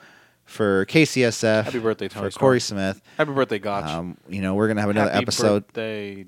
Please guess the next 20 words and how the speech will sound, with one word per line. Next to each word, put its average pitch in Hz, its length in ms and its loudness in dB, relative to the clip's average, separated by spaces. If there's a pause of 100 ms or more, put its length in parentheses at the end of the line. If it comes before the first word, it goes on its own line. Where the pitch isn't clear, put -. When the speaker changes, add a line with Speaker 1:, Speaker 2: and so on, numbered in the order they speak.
(480)
Speaker 2:
Who 104 80 -18
was 101 60 -6
the 165 60 8
Speaker 1:
Oh, 220 340 10
Speaker 2:
first 90 60 -14
one? 95 80 -18 (420)
Speaker 1:
and 165 280 -2
happy 185 220 -2
birthday 110 340 0
to, 87 300 -4
uh, 80 260 -6 (540)
it's - 240 -8
kinda 85 220 -4
personal, 131 400 2
but 120 180 0
happy 147 240 -4
birthday 113 220 0
to 107 40 -6
my 90 120 -4
dad. 67 340 -6